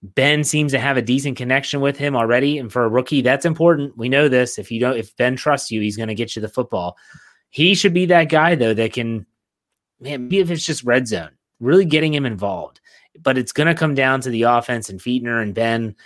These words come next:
getting him on the field and actually utilizing him for what he can do. I love James Washington and everything that he brings to the team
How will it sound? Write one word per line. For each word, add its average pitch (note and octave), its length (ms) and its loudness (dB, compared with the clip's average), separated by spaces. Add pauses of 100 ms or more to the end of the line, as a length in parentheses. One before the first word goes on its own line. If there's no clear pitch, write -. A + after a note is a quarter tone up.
(360)
getting C3+ 260 2
him C3 160 0
on A#2+ 160 0
the A2+ 80 -6
field G#2 480 -2 (120)
and A2+ 140 -6
actually A2 800 -2 (400)
utilizing A#2 720 2
him A2 300 -2
for A2+ 140 -6
what A2 160 0
he A2 100 -4
can G#2+ 320 -8
do. F2+ 260 -8 (800)
I C3 120 4
love D3+ 240 4
James C#3+ 360 2
Washington C3+ 600 -2
and A#2 100 -2
everything B2+ 360 -2
that A#2 100 -4
he B2 120 -2
brings A#2+ 420 -4
to B2+ 100 -8
the A2 100 -4
team B2+ 460 -6